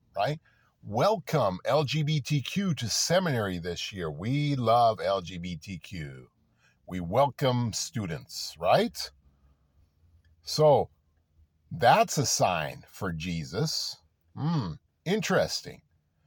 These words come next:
Not, "You welcome children of Heavenly Father," not, "You welcome, I am a child of God," but rather, "You welcome the sin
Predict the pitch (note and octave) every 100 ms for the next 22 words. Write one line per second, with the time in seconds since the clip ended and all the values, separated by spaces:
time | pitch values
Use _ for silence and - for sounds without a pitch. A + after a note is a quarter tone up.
0 | _ - G#2 A#2 D3 C#3 D#3+ D#3 C3+ C3+
1 | B2 - A#2+ G#2 - - D3 A#2+ A#2 A2
2 | G2 - A2 F#2 F2 - C#3+ D3+ F2+ F#2+
3 | - _ _ _ _ _ _ - G#2 A#2
4 | D3 - B2 B2 A2+ A#2+ A2 - A2 -
5 | G#2 G2+ F#2+ F2 A2 F#2+ F2+ E2+ F2 C#3
6 | C#3+ B2 C3+ G#3 F#3+ F3 F3+ C#3 C3+ B2
7 | B2+ C3 - A2+ A2 _ _ - A#2+ -
8 | - B2+ F#2+ F#2